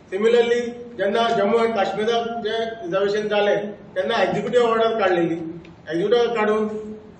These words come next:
तांकां बिल ऑन, ऑन मेंबर कमिशन बसून त्यांनी रिजर्वेशन दिल्लें आनी त्या धर्तीचेर आमकांय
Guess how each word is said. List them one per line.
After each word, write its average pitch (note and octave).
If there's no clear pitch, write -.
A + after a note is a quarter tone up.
तांकां G3+
बिल G#3+
ऑन, F#3
ऑन G#3+
मेंबर G#3+
कमिशन F3+
बसून F#3+
त्यांनी F#3
रिजर्वेशन F#3
दिल्लें F3+
आनी F3
त्या A#3
धर्तीचेर G#3
आमकांय A3+